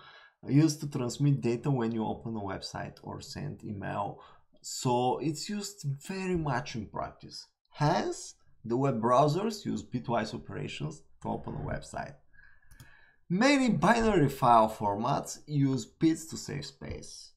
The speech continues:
For example, P N G images, the portable network graphics image format, uses three bits to specify the color format used. eight-bit color or twenty-four-bit color or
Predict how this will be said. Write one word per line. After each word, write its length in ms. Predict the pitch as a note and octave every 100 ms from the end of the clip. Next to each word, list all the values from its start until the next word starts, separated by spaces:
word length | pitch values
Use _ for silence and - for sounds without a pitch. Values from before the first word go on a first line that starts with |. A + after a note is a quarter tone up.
| _
For 160 | - E3
example, 640 | D3 F#3 F#3 - A#2+ -
P 120 | - B2
N 120 | A#2
G 180 | A#2+ C#3+
images, 560 | F#3 D3+ A2 C#3 -
the 80 | -
portable 500 | - A2+ - - G#2
network 500 | G#2 G#2+ G#2+ G2+ F#2
graphics 480 | - F2+ - - -
image 220 | G2 F#2+
format, 500 | - F#2+ G#2 E3 - - - -
uses 420 | C#3+ E3 D3 B2+
three 320 | - - G3+
bits 300 | A3 A3+ A3+
to 120 | - C3+
specify 540 | - - - - B2
the 200 | A#2+ A2
color 360 | - A2+ A2+ A#2
format 580 | - G2+ G2 G2+ -
used. 420 | F2+ - - - - - - - _ -
eight-bit 400 | C3+ C#3 B2 C#3+
color 480 | - C3 B2+ B2 A#2+
or 400 | - C#2 C#2 E2+ -
twenty-four-bit 1200 | B2 B2+ B2+ C3 A2+ - B2 A#2 A2 A#2+ A2+ -
color 300 | A#2 A2+ G#2+
or 220 | A2 G#2+